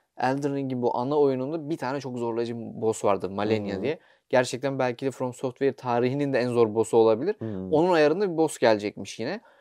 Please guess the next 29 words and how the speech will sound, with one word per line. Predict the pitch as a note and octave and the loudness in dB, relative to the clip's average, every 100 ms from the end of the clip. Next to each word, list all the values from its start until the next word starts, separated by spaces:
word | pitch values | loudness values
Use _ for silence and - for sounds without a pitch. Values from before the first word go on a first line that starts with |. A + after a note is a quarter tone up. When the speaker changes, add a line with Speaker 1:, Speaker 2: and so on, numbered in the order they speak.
| _ - | _ -6
Speaker 1:
E, | B2+ | -2
yeni | C3 C3 B2+ E3+ F#3+ | 0 0 0 0 0
mekanlar | F3+ F#3+ E3+ F3 E3 | -2 -2 0 2 4
var | C#3+ - - C3+ | 4 2 -6 -8
yine. | B2+ A#2+ - _ _ | -4 -4 -8 _ _
Yeni | B2+ D3+ | -4 -4
silahlar | D#3 D3+ D3+ D#3 | 0 0 2 0
gelecekmiş, | D3 C#3+ C#3 D3 D3 - | 0 -2 -4 -6 -10 -6
yeni | C#3 | -4
Speaker 2:
Hı | C#3 | -2
hı. | |
Speaker 1:
yetenekler, | B2+ C3+ B2+ C#3+ C3+ | -2 -4 -6 -4 -4
büyüler | C3 C3 C3+ | -2 0 -2
gelecekmiş. | C3 B2 A#2 A#2 C#3+ - _ _ _ D#3 | -2 -4 -4 -6 -8 -12 _ _ _ -10
Hikaye | C#3 E3+ E3+ F#3 F#3 - | -2 2 4 4 2 -2
büyük | D#3 E3+ E3+ | -6 -6 -6
ihtimalle | - E3 E3+ | -6 -2 -2
Malenia'nın | E3 D#3+ E3+ D#3+ D#3 | -2 -2 -2 -4 -6
kardeşi | D#3 D3 D3 C#3+ - D#3+ | -4 -2 -2 -6 -2 -4
Mikela'ydı | D3+ C3 C3+ - C#3+ C3+ A#2 G#2 | -4 -8 -10 -4 0 4 4 2
galiba | G#2 G2+ G#2 | 2 2 -2
ismi. | G#2+ D3 | -6 -4
Onunla | C3 C#3 C#3 C3 - B2 | -2 0 -2 -4 -6 -2
ilgili | A2+ A2 G#2 | -2 -2 -6
bir | G#2 | -6
hikaye | G2+ - G2 | -10 -4 -2
olacak. | G2 G#2 D#3+ F#3+ | -2 -2 -6 -8
Speaker 2:
Hı | F2 | -12
hı. | F#2 E2 | -14 -14